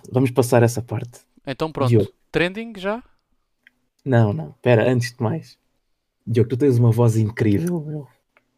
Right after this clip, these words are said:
Speaker 2: Epa, bem.
Speaker 1: Pá, estava aqui já, eu queria começar bem e devia ter dizer, já devia ter dito isto há algum tempo,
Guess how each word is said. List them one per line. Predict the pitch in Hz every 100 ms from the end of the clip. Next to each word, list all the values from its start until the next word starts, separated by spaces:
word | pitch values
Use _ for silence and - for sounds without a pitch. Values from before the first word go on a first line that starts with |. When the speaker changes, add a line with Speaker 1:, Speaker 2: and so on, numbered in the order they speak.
| _
Speaker 2:
Epa, | 147 131 _ 135 160 - _ _ _ _ _
bem. | 135 131 113 _ _ _ _ _ _ _ _ _ _ - - _ _ _ _ _ - - - - - - _ -
Speaker 1:
Pá, | 107
estava | - - 139 135
aqui | 123 120
já, | 113 131
eu | 127 113
queria | - 127 117 113
começar | - 120 120 120 104
bem | 113 117 117 117 - - _ _
e | 123
devia | 110 113 113
ter | - 104
dizer, | 104 101 117
já | 120 120
devia | 113 117
ter | 117 110
dito | 107 113
isto | 110
há | 107
algum | 104 110
tempo, | 165 156